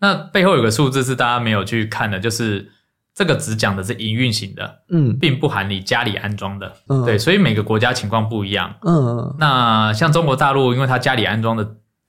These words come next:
Speaker 1: 数字比较低，
Speaker 2: 嗯。
Speaker 1: 它很多地方是不能装充电柱的，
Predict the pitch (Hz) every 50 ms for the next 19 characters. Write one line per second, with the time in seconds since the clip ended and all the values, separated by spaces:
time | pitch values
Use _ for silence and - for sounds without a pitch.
0 | _ _ - - - 123 113 110 123 113 101 98 98 - - - - 98 92 95
1 | 101 - _ _ - 147 139 120 110 117 123 - 156 147 127 110 104 110 123 135
2 | 131 113 117 117 117 123 113 120 113 101 101 101 104 104 104 101 101 104 107 104
3 | 101 101 - - - - -